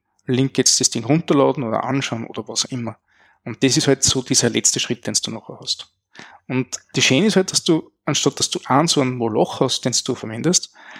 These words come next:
hast du lauter kleine Teile, äh, wo du beliebig skalieren kannst, je nachdem, wie du das brauchst. Und wo du halt auch beliebig das auswählen kannst, was dir grad für die Entwicklung passt.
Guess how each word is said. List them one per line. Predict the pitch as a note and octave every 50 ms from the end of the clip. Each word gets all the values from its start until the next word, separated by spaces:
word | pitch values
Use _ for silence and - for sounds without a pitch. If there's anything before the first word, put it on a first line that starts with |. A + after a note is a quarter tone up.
| - _ _ _ _
hast | - - C3+ - -
du | E3 C#3+
lauter | C3 A#2+ A#2+ - F#3+ G3+ - - - G3
kleine | - - - B2 B2 B2 C3+ C#3+ D#3 D#3+ E3 E3 D#3
Teile, | - - - - A#2 A#2 C3 D3 D3+ D3+ D3+ D3+ D3 _ _ _ _ _ _ _ _ _ -
äh, | - C3 B2+ B2 - _
wo | - - D3
du | - - - C#3 -
beliebig | - C#3+ C3+ D3+ E3 F3 F#3+ E3 -
skalieren | - - - - C3+ C#3 D#3 E3 D#3+
kannst, | - D3+ C#3+ - -
je | C3
nachdem, | C3+ C3+ - - C3+ B2+
wie | B2 B2
du | -
das | - - -
brauchst. | - - G2+ - - - - - -
Und | - -
wo | - C#3 C3+
du | D3 C#3
halt | C3+ C3+ - -
auch | A#2+ C#3 - -
beliebig | - C3 C3+ D3+ D3 D3+ - - -
das | - F3 E3+ -
auswählen | A#3+ C#3 C3+ C3+ - C#3 C3
kannst, | - - A#2+ A#2+ - - -
was | C3+ - - -
dir | - _ - D#3 D#3 E3+ E3+
grad | E3+ - - - - A#2+ C3 C#3 - - - -
für | - - - C3+
die | D#3 B2+
Entwicklung | A#2 - - C3+ - - - A#2+ A2+ _
passt. | - G#2 - - - - - - - _